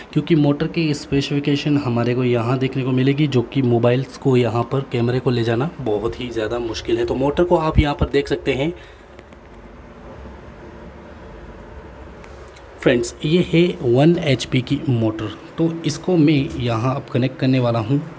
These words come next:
ये है हमारा multimeter। तो मैं multimeter को एक wire के अंदर यहाँ पर अटैचमेंट करता हूँ और यहाँ पर इस multimeter के ऊपर आप थोड़ा सा ध्यान रखिएगा। तो मैं एक wire को मैं यहाँ पर attach करता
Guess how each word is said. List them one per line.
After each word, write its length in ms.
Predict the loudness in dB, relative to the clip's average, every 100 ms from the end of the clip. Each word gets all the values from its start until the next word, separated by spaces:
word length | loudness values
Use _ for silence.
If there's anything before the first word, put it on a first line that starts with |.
| -16 -12 -10 -10 -12 0
ये 140 | 4 4
है 160 | 4
हमारा 280 | 0 2 2
multimeter। 520 | 2 2 2 0 0 -2 -4
तो 60 | 0
मैं 160 | 2 4
multimeter 520 | 4 2 2 0 0
को 160 | -4 -4
एक 220 | 0 0 0
wire 160 | -2
के 120 | 0 0
अंदर 240 | 0 2
यहाँ 220 | 2 2
पर 140 | 0 -2
अटैचमेंट 540 | 0 0 0 2 2
करता 280 | 2 0 2
हूँ 180 | 4 4
और 100 | 2
यहाँ 280 | 0 0 0
पर 200 | 0 -2
इस 220 | -2 0
multimeter 460 | 0 2 0 0 0
के 100 | 0
ऊपर 260 | -2 -2 -2
आप 320 | 0 0 -2 -14 -16 -14 -16 -10 -2
थोड़ा 180 | 0
सा 140 | 2 0
ध्यान 320 | 0 0 2
रखिएगा। 460 | 2 2 0 2 0 -2 -14 -6 2
तो 60 |
मैं 140 | 2 2 0
एक 240 | 0 2
wire 160 | 2 2
को 100 | 0
मैं 80 | 0
यहाँ 260 | 0 0
पर 160 | -2 -2
attach 360 | -4 0 2 2
करता 300 | -2 -2